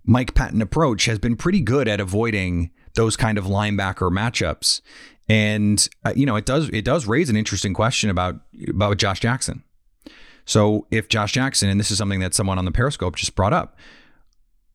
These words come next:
wouldn't, wouldn't it behoove the Packers if Jackson's not gonna play corner 'cause King is healthy, Jaire is healthy, and Chandon Sullivan are,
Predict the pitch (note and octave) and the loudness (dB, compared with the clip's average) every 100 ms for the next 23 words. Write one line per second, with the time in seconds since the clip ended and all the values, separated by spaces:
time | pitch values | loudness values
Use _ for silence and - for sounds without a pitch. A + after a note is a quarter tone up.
0 | _ _ _ - A2+ C#3+ C#3+ C3+ - B2 | _ _ _ 2 6 6 4 0 -2 0
1 | D3+ D3 D3 C3+ A2 G#2 A#2+ B2 C3 A#2+ | 2 2 0 0 0 0 0 2 0 0
2 | G2+ A#2+ A#2+ - G2+ G#2 - C#3+ D#3+ C3+ | 2 2 2 0 0 0 0 -2 0 0
3 | A2 B2 B2+ A2+ A2 G2+ G#2+ F2+ E2 G2+ | 2 -2 -2 -2 -2 0 0 0 0 -2
4 | - A#2+ C3 B2 G#2+ G#2 G2 G2+ G2+ G#2+ | 0 2 2 0 -2 -2 -2 0 -2 -2
5 | G2+ G2+ F#2 F#2+ F2+ G2+ F#2 F#2+ F2+ E2+ | -2 -2 -2 -2 0 0 0 0 0 0
6 | E2+ F2 | -2 -2